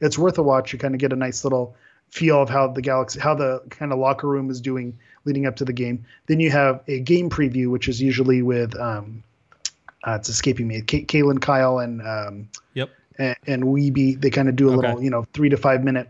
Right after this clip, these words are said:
Speaker 1: kind
Speaker 2: Right.
Speaker 1: of game preview type thing.
Speaker 2: Yep.
Speaker 1: Uh, so, so that is helpful to kinda go and kind of get your mind around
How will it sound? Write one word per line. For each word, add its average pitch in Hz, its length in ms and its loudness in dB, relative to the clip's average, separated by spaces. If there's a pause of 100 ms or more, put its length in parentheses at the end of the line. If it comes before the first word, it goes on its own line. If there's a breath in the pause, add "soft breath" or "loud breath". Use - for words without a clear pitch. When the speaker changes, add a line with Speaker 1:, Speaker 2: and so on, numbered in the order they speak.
Speaker 1:
kind 123 140 0
Speaker 2:
Right. - 20 -4
Speaker 1:
of 117 120 -6
game 156 220 2
preview 151 340 0
type 147 240 0
thing. 139 420 0
Speaker 2:
Yep. 131 280 -6
Speaker 1:
Uh, 139 160 4
so, 160 220 0
so 165 160 0
that 180 220 4
is 175 180 0
helpful 143 420 -2
to - 120 -16
kinda 135 220 -6
go 135 200 -4
and 127 100 -6
kind 127 200 -6
of 117 80 -8
get 127 200 -4
your 131 80 -4
mind 120 240 -4
around 117 300 0